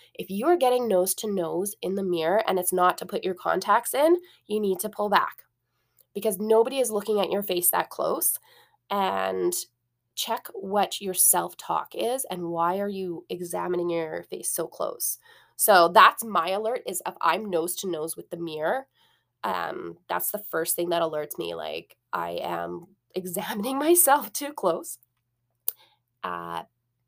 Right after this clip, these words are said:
the second thing is your self-talk. So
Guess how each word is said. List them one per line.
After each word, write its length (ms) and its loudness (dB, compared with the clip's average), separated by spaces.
the 200 -6
second 400 -2
thing 180 2
is 300 2
your 160 0
self-talk. 720 -2
So 400 0